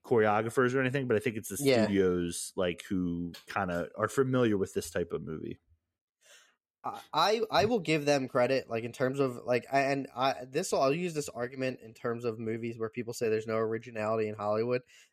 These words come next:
Speaker 2: This is
Speaker 1: Mm-hmm.
Speaker 2: it. This,
Speaker 1: Yeah.
Speaker 2: this should, this shoulda opened at, like, a hundred million dollars.
Speaker 1: Yeah.
Speaker 2: Not
Speaker 1: The, the
Speaker 2: Avatar.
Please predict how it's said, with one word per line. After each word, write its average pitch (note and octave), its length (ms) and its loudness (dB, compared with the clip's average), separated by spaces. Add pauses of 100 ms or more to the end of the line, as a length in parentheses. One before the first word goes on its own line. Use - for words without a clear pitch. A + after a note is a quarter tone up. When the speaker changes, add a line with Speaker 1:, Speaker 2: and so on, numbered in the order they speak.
(120)
Speaker 2:
This D3+ 220 2
is G2+ 140 4
Speaker 1:
Mm-hmm. - 0 -
Speaker 2:
it. F#2+ 220 2 (560)
This, C#3+ 260 6
Speaker 1:
Yeah. - 80 -12
Speaker 2:
this D#3+ 200 2
should, C3 380 2
this E3 160 2
shoulda - 240 4
opened A#2+ 420 2
at, A2 200 2
like, A2 140 0
a G#2+ 60 0
hundred A2+ 200 -4
million G#2 260 -6
dollars. G2 300 -2
Speaker 1:
Yeah. G2+ 160 -6 (800)
Speaker 2:
Not B2+ 220 2
Speaker 1:
The, C#3 180 6
the B2 260 2
Speaker 2:
Avatar. G#2 180 -2